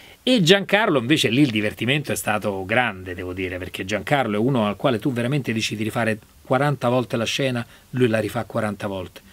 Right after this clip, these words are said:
Non ti dirà mai: "Ma va bene, che palle", o cose di questo genere.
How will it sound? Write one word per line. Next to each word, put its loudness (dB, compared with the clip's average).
Non -4
ti -2
dirà 2
mai: 0
"Ma -4
va -2
bene, -2
che -10
palle", 0
o -4
cose -4
di -4
questo -6
genere. -10